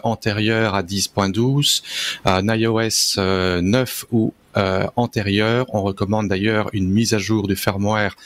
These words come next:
si celle-ci est disponible, ce qui n'est plus toujours le cas parce qu'il y a, euh, une obsolescence programmée qui fait, ben, qu'on,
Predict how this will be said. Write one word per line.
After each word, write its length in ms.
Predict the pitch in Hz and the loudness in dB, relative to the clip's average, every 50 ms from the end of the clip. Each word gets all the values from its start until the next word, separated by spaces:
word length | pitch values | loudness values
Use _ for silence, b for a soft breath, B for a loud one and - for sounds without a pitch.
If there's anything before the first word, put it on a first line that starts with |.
| B B B B B B B _ _ - | B B B B B B B _ _ -2
si 180 | - - - | 0 0 0
celle-ci 460 | 101 - - 98 - - - - 110 - | 0 0 -2 -2 -2 -2 -2 -2 -2 -2
est 100 | - 104 | -2 -2
disponible, 600 | 92 98 92 - - - 101 107 127 165 190 - | -2 0 -2 -2 0 0 0 0 0 -2 -4 -4
ce 100 | - - | -6 -6
qui 120 | - - - | -4 -2 -2
n'est 100 | 87 92 | -2 -2
plus 260 | - _ - - 131 | -4 _ -4 -4 -4
toujours 280 | - - 110 92 98 101 | -2 -2 -2 -2 0 -2
le 100 | 98 90 | -2 -2
cas 260 | - - 123 117 107 | -2 -2 0 0 0
parce 280 | - - 90 - - | -2 -6 -8 -8 -8
qu'il 180 | - - - 101 | -8 -2 -2 0
y 40 | 98 | 0
a, 100 | 98 - - _ _ _ _ _ _ _ _ _ _ _ _ _ _ _ _ _ - - _ - | 0 -4 -8 _ _ _ _ _ _ _ _ _ _ _ _ _ _ _ _ _ -20 -20 _ -10
euh, 340 | - - - - - - - - - - - - _ _ _ _ - | -10 -8 -6 -6 -6 -4 -4 -6 -8 -10 -12 -20 _ _ _ _ -2
une 180 | 98 98 92 95 | 0 2 2 2
obsolescence 800 | 101 98 - - - 120 98 92 87 - - 110 101 95 - | 2 0 -2 -2 -2 0 -2 0 -2 -2 -2 -2 -2 -2 -4
programmée 600 | - - 113 104 95 90 98 95 98 98 98 95 92 | -2 -2 -2 0 0 0 0 0 0 0 0 -2 -2
qui 140 | - - | -4 -6
fait, 280 | - - - - 101 92 | -6 -4 -2 0 0 0
ben, 160 | 82 101 90 | -2 -6 -8
qu'on, 260 | - - - - - | -10 -12 -14 -16 -16